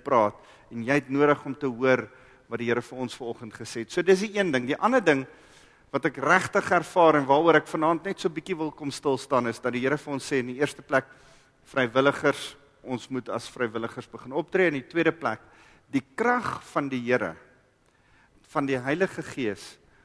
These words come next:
moet beweeg in ons gemeente. Ek ervaar dat die Here gaan s-, vir ons sê dat hierdie 'n gemeente ge-, gaan wees waar die wonderwerke en die bonatuurlike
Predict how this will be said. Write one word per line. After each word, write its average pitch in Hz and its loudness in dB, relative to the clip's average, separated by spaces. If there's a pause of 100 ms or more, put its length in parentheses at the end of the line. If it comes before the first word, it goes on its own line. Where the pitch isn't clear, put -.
(140)
moet 127 -6 (100)
beweeg 123 -6 (500)
in 113 -6
ons 113 -12
gemeente. 98 -16 (360)
Ek 156 -10
ervaar 165 -4
dat 147 -2
die 131 -6
Here 131 0
gaan 135 -10
s-, - -16
vir 127 -18
ons 131 -10
sê 131 -2
dat 117 -2 (400)
hierdie 202 0
'n 220 0
gemeente 151 -4
ge-, 151 -6 (260)
gaan 139 -2
wees 120 -4 (320)
waar 131 -4
die 135 -2 (160)
wonderwerke 151 -2 (540)
en 147 0
die 143 -4
bonatuurlike 220 0